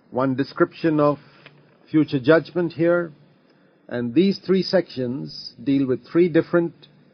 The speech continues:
aspects of our life. One is our inner life with God,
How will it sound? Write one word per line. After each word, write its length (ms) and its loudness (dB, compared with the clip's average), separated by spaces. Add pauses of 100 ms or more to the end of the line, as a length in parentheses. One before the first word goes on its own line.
(120)
aspects 480 -4
of 140 -2
our 100 2
life. 380 0
One 200 2
is 160 0
our 520 2
inner 320 2
life 320 2 (160)
with 180 -4
God, 420 -2